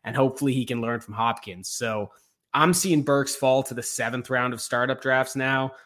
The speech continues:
late sixth, early seventh. That puts him around guys like George Pickens, Brandon Ayuk, puts him well behind guys like Jordan Addison and Quentin Johnston and Jerry Jeudy.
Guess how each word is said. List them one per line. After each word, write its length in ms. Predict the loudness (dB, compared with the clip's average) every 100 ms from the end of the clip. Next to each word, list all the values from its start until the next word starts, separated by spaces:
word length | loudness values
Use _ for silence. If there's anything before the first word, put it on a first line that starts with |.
| _
late 240 | -6 -6 -6
sixth, 400 | -6 -6 -6 -4
early 280 | -4 -4
seventh. 580 | -6 -4 -2 -2 -4 -6 _ _ _
That 180 | -6 -2
puts 240 | -2 -2
him 100 | -4
around 360 | -2 0 0 2
guys 320 | 4 4 2
like 200 | -4 -6
George 320 | -6 -6 -8 -6
Pickens, 640 | -6 -4 -4 -4 -4 -8 -12 -20 _
Brandon 360 | -4 -2 0 0
Ayuk, 560 | 0 0 -2 -2 -4 -8 _ _ -6
puts 240 | -4 -4
him 140 | -6
well 200 | -2 -2
behind 400 | 0 0 0 0
guys 240 | 2 0 0
like 140 | -6
Jordan 300 | -6 -6 -2
Addison 420 | -2 -2 -4 -10
and 80 | -12
Quentin 260 | -10 -8 -6
Johnston 540 | -2 -2 -2 -6 -8
and 80 | -8
Jerry 260 | -6 -6 -8
Jeudy. 580 | -4 -2 -2 -2 -6